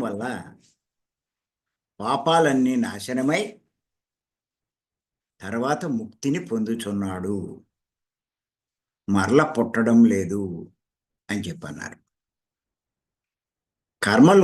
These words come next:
ఉంటేనేగా పుట్టడం, కర్మలే లేకపోతే ఇంకెందుకు పుట్టుక? ఎందుకు లేవు కర్మలు? దగ్ధమైపోయినాయి. ఎలా దగ్ధమైనాయి? జ్ఞానం వల్ల.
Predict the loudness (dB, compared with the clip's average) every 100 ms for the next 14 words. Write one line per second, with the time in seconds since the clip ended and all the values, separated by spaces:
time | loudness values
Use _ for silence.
0 | 6 6 6 6 6 4 4 0 0 -4
1 | -6 -16 _ _ -8 -4 0 4 4 6
2 | 4 2 0 -2 -2 -8 -12 _ _ -16
3 | -10 -6 -6 -8 -12 -14 -14 -10 -12 -12
4 | _ _ _ _ _ _ _ _ _ _
5 | _ _ _ _ _ _ _ _ _ _
6 | _ _ _ _ _ _ _ -6 -4 -2
7 | 4 4 6 4 2 0 -2 -4 -10 _
8 | _ _ _ _ _ _ _ _ _ _
9 | _ _ -4 0 0 0 -6 -10 -14 -20
10 | _ _ _ _ _ _ _ _ _ _
11 | _ -4 -2 0 0 2 2 2 -2 -4
12 | -10 -18 _ _ -12 -8 -6 -6 -6 -10